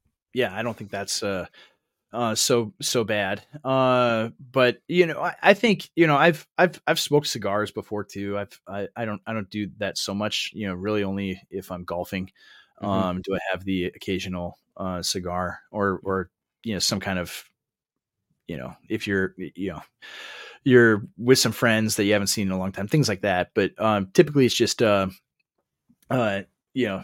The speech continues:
Speaker 1: typically just, uh, the lozenges. I, I, I think the hard thing with a lot of the, the common, um, you know, forms of nicotine that exist that you can get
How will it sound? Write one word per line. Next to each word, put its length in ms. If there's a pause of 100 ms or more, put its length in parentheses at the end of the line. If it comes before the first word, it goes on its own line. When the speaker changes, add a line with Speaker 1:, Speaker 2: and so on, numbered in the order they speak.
(120)
Speaker 1:
typically 320
just, 320
uh, 140
the 140
lozenges. 560
I, 240
I, 200
I 40
think 320 (720)
the 100
hard 200
thing 200
with 260
a 80
lot 260
of 180
the, 420 (260)
the 180
common, 840 (320)
um, 600 (640)
you 120
know, 120
forms 380
of 40
nicotine 520
that 100
exist 480
that 160
you 120
can 200
get 400